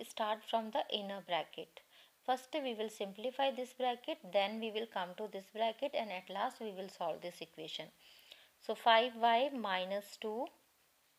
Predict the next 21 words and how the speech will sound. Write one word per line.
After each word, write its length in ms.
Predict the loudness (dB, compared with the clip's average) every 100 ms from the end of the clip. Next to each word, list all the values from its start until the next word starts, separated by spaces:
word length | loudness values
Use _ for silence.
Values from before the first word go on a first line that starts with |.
| _ _ _ 6
y 420 | 8 10 8 2
minus 540 | -4 -2 -2 -2 -6 -6 -6
three 280 | -2 -2 -4 -8
into 220 | -4 -4
y, 300 | 4 4 4 -4
three 220 | -4 -4 2
y, 320 | 4 4 0 -4 -20 -20 -20 _
and 220 | -2 0
minus 380 | 2 2 2 -2
three 340 | -4 -4 -4 -4
into 260 | -2 -2
minus 400 | 0 -2 -2 -6 -2
five 220 | 2 2 0
will 140 | -8 -2
be 120 | -4 -2
plus 220 | 0 0 0 -10
fifteen 500 | -10 -10 -12 -12 -12 -20 _ _ _ _ _ _ -20 -20 -20 _ _
equal 420 | -16 -6 2 2 2
to 180 | -2 -4 -4
six. 240 | -6 -8 -18 -18 -20 _ _ _ _ _ _ 2
Five 280 | 4 4